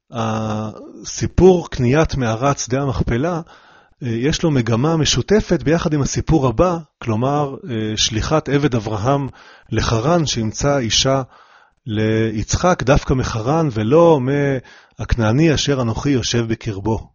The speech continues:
כמו שאומר אברהם. גם ב-, בחיפוש, אה, התחליף לשרה,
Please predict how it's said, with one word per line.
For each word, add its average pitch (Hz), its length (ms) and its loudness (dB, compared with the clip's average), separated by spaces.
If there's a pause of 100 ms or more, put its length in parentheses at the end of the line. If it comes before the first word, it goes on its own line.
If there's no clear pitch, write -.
כמו 104 180 -6
שאומר 101 300 -6
אברהם. 92 420 -6 (920)
גם 180 500 2 (280)
ב-, 135 520 0 (120)
בחיפוש, - 1000 -2 (560)
אה, 104 680 -2 (120)
התחליף - 920 -2 (160)
לשרה, 95 380 -2